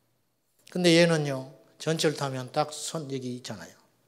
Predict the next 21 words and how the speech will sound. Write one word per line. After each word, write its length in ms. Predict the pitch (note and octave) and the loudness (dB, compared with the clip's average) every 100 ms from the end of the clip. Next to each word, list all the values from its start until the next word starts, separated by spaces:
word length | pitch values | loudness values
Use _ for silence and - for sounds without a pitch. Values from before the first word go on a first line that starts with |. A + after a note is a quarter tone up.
| _ _ - | _ _ -8
손잡이 480 | D#3+ D#3 C#3+ C3 A#2+ | -4 0 0 -2 -4
딱 220 | D3+ - | -4 -4
잡고 320 | - A#2 - | -8 -12 -12
자기를 400 | - C#3 D3 C#3 | -6 -4 -2 -4
딱 160 | D#3+ D3+ | -4 -2
신분을 340 | F3+ E3 C3+ | -2 -4 -10
밝혀요. 340 | - - - - _ _ _ _ _ _ | -12 -16 -20 -20 _ _ _ _ _ _
"나는 540 | C#3 C3+ C#3+ C#3 C#3 D3 - - | -6 -2 -2 -2 -6 -12 -20 -18
안녕하십니까?" 1000 | - C#3 D#3 D3+ D3+ D3+ C#3+ C#3+ C#3+ C#3 - _ _ - | -8 -4 2 2 2 0 -6 -8 -12 -12 -18 _ _ -14
그럼 220 | C3 A#2+ | -8 -6
웅성웅성하지. 720 | C3 C3+ A2+ G#2 A#2 A2+ - _ _ | -4 -4 -6 -10 -12 -14 -20 _ _
뭐 80 | - | -16
잡상인인가 800 | - A#2 - C3 C3 C3 C3 C3 | -10 -6 -4 -2 -4 -4 -6 -8
뭔가. 440 | A#2+ B2+ B2 B2 - _ _ _ _ - | -10 -12 -14 -18 -20 _ _ _ _ -14
"안녕하십니까? 880 | B2 C#3 C#3 C3 - A#2+ A#2+ - A#2+ | -6 -2 0 0 -2 -6 -12 -14 -10
나는 300 | B2+ B2+ B2 | -6 -6 -6
고대 340 | B2+ B2+ A#2 | -8 -8 -8
본과 480 | A#2 A#2 A2+ A2 G#2 _ _ _ | -10 -12 -10 -12 -14 _ _ _
몇 180 | A#2 A2 | -12 -10
학년 320 | A2+ G#2+ G2+ | -10 -10 -8
아무개입니다." 800 | G2 G2+ F#2+ F#2 E2+ - - | -8 -8 -10 -14 -16 -18 -20